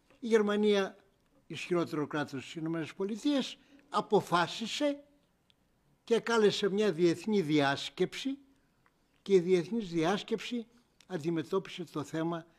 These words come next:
της αποζημίωσης αυτών των κατηγοριών,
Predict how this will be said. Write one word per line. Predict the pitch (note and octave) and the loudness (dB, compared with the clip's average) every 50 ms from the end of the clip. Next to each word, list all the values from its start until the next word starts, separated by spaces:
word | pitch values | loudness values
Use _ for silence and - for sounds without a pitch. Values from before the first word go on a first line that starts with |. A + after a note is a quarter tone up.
| _ _ _ _ _ _ _ _ _ | _ _ _ _ _ _ _ _ _
της | - E3+ F3+ F3 - - - - - | 0 0 0 0 -2 -8 -12 -12 -12
αποζημίωσης | - D#3+ - E3+ D#3 B2 A#2 D3+ D3+ D3 D#3+ E3 E3+ D#3+ D#3+ - F#3 D#3 - - _ | -12 -10 -8 -8 -8 -6 -4 -4 -2 0 2 2 2 0 -2 -6 -12 -16 -16 -18 _
αυτών | - - C#3+ - - - - E3+ F3+ F3 - | -10 -10 -10 -10 -10 -8 -4 -4 -4 -4 -4
των | - E3 D#3 D3 | -6 -6 -6 -4
κατηγοριών, | D3+ D3 C#3 - C#3 A#2+ B2 C#3 C3 C3 C3 B2 A#2 G#2 F#2 | -6 -6 -8 -10 -8 -6 -4 -2 -2 0 -2 -2 -2 -6 -8